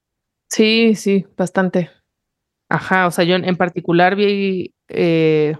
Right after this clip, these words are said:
Speaker 2: una de Andrea Legarreta ya de, de hace años que me llamó mucho la atención, que decía, "Me extraño mucho". Luego Zendaya a cada rato, este, también sube fotos de ella de chiquita con su mamá,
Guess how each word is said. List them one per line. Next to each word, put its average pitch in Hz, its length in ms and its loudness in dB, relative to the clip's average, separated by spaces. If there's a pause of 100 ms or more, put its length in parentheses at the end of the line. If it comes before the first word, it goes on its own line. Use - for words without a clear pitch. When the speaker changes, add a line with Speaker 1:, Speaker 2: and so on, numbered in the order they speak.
(100)
Speaker 2:
una 185 220 2
de 180 140 2
Andrea 151 260 -2
Legarreta 160 480 -2
ya 160 120 0
de, 165 200 0
de 165 100 0
hace 170 180 -2
años 165 240 0
que - 80 -8
me 165 60 0
llamó 156 160 0
mucho 170 220 -2
la 180 80 0
atención, 156 420 -4
que 175 80 -2
decía, 160 560 0
"Me 170 140 -2
extraño 165 460 -2
mucho". 170 520 -2 (960)
Luego 180 280 2
Zendaya 175 720 0
a 175 140 -4
cada 175 220 0
rato, 175 680 -4
este, 165 320 -8
también 160 320 0
sube 175 340 2
fotos 170 280 -2
de 170 80 2
ella 170 80 4
de 165 80 -2
chiquita 170 440 -6
con 156 140 -2
su - 100 -10
mamá, 170 560 0